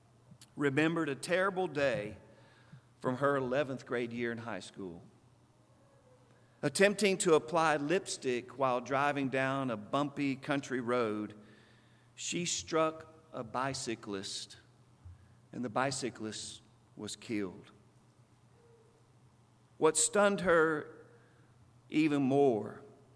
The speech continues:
was when the victim's husband said, upon being told that he had lost his wife, he asked, "How is the girl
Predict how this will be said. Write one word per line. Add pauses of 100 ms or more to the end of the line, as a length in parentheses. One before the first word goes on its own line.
(520)
was
when
the
victim's
husband
said,
upon
being
told (400)
that
he
had
lost
his
wife, (2000)
he
asked, (720)
"How
is
the
girl